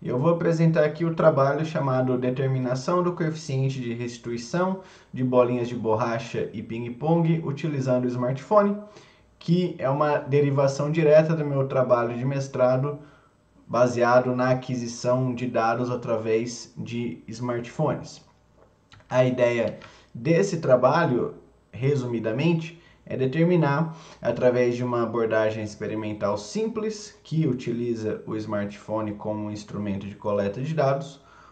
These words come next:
o coeficiente de restituição de bolas de borracha e de ping-pong em colisões contra o chão,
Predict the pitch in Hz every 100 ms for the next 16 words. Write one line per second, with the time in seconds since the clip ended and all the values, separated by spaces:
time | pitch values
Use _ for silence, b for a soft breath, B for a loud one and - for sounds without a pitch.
0 | B 143 160 202 196 - 190 185 190 -
1 | 175 160 165 175 175 - 170 170 - 180
2 | 185 127 110 123 107 117 120 120 120 113
3 | 117 123 156 175 175 156 160 165 160 -
4 | 131 135 135 - B B B B 143 165
5 | 160 156 143 143 143 143 147 147 156 160
6 | 160 - 160 -